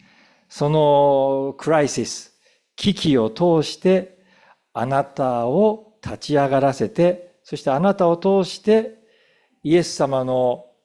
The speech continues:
良い御業を実現させようとなさっているのです。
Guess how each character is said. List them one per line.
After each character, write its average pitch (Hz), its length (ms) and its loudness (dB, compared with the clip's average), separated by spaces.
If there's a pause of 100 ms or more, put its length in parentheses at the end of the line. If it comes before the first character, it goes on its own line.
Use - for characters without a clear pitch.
(920)
良 233 300 2
い 247 140 6
御 175 60 4
業 131 460 2
を 98 300 -6 (1080)
実 147 300 -4
現 226 160 4
さ 208 100 0
せ 202 120 0
よ 185 80 4
う - 20 -2
と 147 80 0
な 117 140 -2
さ 123 100 -4
っ - 80 -6
て - 80 -6
い 104 60 0
る 98 80 -8
の 90 100 -10
で 82 140 -16
す。 - 260 -18